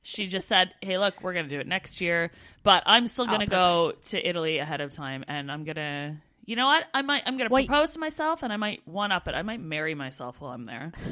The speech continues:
Speaker 1: Might have my
Speaker 2: Wait,
Speaker 1: own
Speaker 2: you know
Speaker 1: wedding."
Speaker 2: what? Now is the time, well, when you can, to go to Venice while the, while there aren't thousands and thousands of tourists.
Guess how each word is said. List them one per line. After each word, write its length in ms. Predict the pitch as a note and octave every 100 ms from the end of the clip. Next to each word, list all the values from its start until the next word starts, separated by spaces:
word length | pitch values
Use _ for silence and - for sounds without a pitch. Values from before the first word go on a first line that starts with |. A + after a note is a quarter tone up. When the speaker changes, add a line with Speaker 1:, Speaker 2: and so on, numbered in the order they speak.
| - - -
Speaker 1:
Might 160 | C#4
have 140 | D#4+ B3
my 80 | C4+
Speaker 2:
Wait, 120 | C#4+
Speaker 1:
own 120 | E4
Speaker 2:
you 80 | D#4+
know 160 | E4 E4
Speaker 1:
wedding." 300 | F4 F4+ E4
Speaker 2:
what? 20 | - -
Now 280 | A#3+ B3+ D#4
is 80 | D#4
the 100 | E4+
time, 500 | D#4 D#4+ D#4 D4 C4+ -
well, 280 | G#3+ G#3 G3
when 180 | G3+
you 80 | G3+
can, 400 | - B3+ G#3 G#3+ - - -
to 100 | B3+
go 280 | A#3 G#3+
to 60 | A3+
Venice 460 | A#3+ F#4+ - - -
while 300 | G#3+ G#3 G#3+
the, 200 | A#3 A3+ - _ - _ -
while 260 | G#3+ A3 A#3+
there 200 | A#3+ A#3+
aren't 220 | A#3+ - -
thousands 520 | G#3 B3+ A#3+ C4 B3+
and 80 | -
thousands 400 | A3+ B3 B3 A#3+
of 60 | -
tourists. 560 | A#3 D#4+ - - -